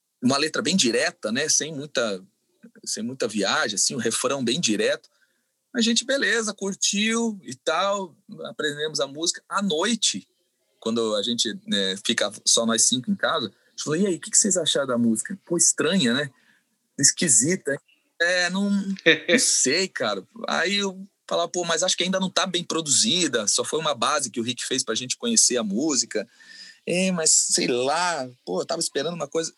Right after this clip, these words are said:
Speaker 1: E aí a gente ficou meio com, vou, vou dizer que a gente ficou com certo preconceito com a música. E aí depois passou
Speaker 2: Uhum.
Speaker 1: um, um dia a gente veio ter uma reunião com o Alexandre Schiavo e ele falou, "Ó, a música de trabalho é, é Prometida." A gente mudou o nome dela, né?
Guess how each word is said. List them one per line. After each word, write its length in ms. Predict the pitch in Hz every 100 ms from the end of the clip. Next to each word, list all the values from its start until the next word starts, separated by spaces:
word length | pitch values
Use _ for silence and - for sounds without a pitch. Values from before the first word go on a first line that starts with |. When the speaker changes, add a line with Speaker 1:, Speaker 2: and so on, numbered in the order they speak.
| _ _
Speaker 1:
E 80 | -
aí 180 | 190 277
a 40 | 247
gente 180 | 254
ficou 340 | - - 208 220
meio 240 | 208 202
com, 140 | - 190
vou, 160 | - -
vou 120 | 160
dizer 300 | 151 - 160
que 100 | -
a 60 |
gente 180 | 147 160
ficou 240 | 165 156 151
com 140 | 160
certo 260 | - 151 -
preconceito 560 | 151 160 170 - 147
com 80 | -
a 60 | 170
música. 360 | 117 98 - - _ _ _ _ _ _ _ _ _ _ _ _ _ _ _ -
E 80 | 151
aí 180 | 160
depois 480 | 220 220 - 190 214
passou 320 | 233 202 -
Speaker 2:
Uhum. 400 | 202 208 190 190
Speaker 1:
um, 40 | 185
um 20 |
dia 140 | 175 180
a 40 |
gente 220 | 196 202
veio 220 | - 196
ter 100 | 190
uma 100 | 180 180
reunião 380 | 185 202 175 190
com 160 | 185
o 20 | 185 - 156
Alexandre 340 | 156 - 160
Schiavo 400 | - 147 151 180
e 40 |
ele 100 | 185 190
falou, 200 | 233 180
"Ó, 40 |
a 100 | 107
música 280 | 104 120 -
de 100 | 123
trabalho 460 | 117 117 123 143 123
é, 260 | 135 156 - - - _ - -
é 220 | 117 110 107 -
Prometida." 640 | 135 165 165 - 131 101
A 80 | 92
gente 220 | 98 -
mudou 260 | 107 110 101
o 40 |
nome 200 | 98 113
dela, 320 | 143 123 160
né? 140 | 117